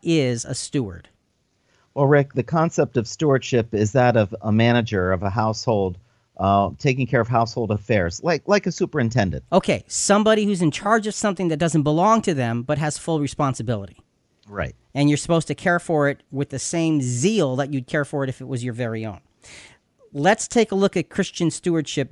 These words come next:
Speaker 1: described in, in the New Testament. First Corinthians four, verses one through two.
Speaker 2: "Let a man regard us in this manner, as servants of Christ and of stewards of the mysteries of God. In this case, moreover,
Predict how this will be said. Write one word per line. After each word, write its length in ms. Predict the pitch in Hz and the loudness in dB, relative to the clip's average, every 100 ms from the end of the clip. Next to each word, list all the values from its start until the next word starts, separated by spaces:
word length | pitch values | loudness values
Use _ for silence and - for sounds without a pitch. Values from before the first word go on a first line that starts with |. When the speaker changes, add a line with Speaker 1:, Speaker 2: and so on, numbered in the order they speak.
| 120 | -6
Speaker 1:
described 640 | 139 - 156 139 139 131 | -6 -2 0 2 2 0
in, 300 | 127 131 123 | -2 -2 -2
in 260 | - 131 123 | -4 -2 0
the 60 | |
New 140 | 123 123 | -2 -2
Testament. 420 | 143 127 120 107 | -6 -4 -6 -4
First 200 | 175 170 | -6 -4
Corinthians 520 | - 170 160 139 - | -4 -2 0 -2 -4
four, 300 | - 180 143 | -2 2 2
verses 360 | 123 139 - 120 | 0 -4 -4 -2
one 180 | 123 120 | 0 0
through 160 | 117 | -4
two. 300 | - 107 87 _ _ _ _ _ _ _ | -6 -8 -8 _ _ _ _ _ _ _
Speaker 2:
"Let 180 | 170 233 | -2 2
a 80 | 220 | 2
man 320 | 147 143 143 | 4 4 4
regard 460 | 120 107 135 139 127 | 4 4 4 4 4
us 280 | 98 101 _ _ - | 0 -4 _ _ -2
in 140 | 131 | 0
this 240 | 151 151 160 | 0 -2 -2
manner, 440 | 160 160 78 67 _ | -2 -2 -4 -8 _
as 180 | 120 131 | 0 0
servants 520 | - 196 156 131 - | 0 2 2 0 -2
of 160 | 131 - | -6 -2
Christ 540 | 208 175 78 - _ _ - | 2 2 0 -8 _ _ -2
and 160 | 135 127 | 2 2
of 120 | 113 | 0
stewards 640 | - - 233 170 95 98 - | -12 -4 0 2 2 0 -2
of 240 | 120 107 | -2 0
the 100 | 120 | 0
mysteries 720 | 123 165 196 - 95 82 85 | 2 2 0 -4 -2 0 -2
of 160 | 98 - | -4 0
God. 400 | 123 127 80 69 _ _ _ _ - | 2 4 2 -6 _ _ _ _ 0
In 180 | 127 135 | 2 4
this 220 | 190 - | 2 -2
case, 440 | - 175 156 - | -2 -2 -2 -4
moreover, 580 | 139 135 143 185 117 92 | 0 4 4 2 0 -4